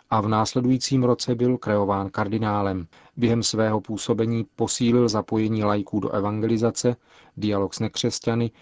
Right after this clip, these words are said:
a charitativní činnost církve. Byl vytrvalým obhájcem lidských práv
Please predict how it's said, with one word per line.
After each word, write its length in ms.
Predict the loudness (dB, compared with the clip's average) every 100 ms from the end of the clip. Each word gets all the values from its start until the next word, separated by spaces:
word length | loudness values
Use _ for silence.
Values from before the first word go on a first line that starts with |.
| _ -6
a 120 | -4
charitativní 760 | 0 0 2 0 0 0 0
činnost 360 | -2 -4 -4 -8
církve. 500 | -4 -2 -2 -2 -4 -6 _ _
Byl 220 | 2 4 4
vytrvalým 500 | 2 4 6 4 2
obhájcem 580 | 0 2 0 0 -2
lidských 400 | -2 -4 -6 -10
práv 380 | -4 0 0 -2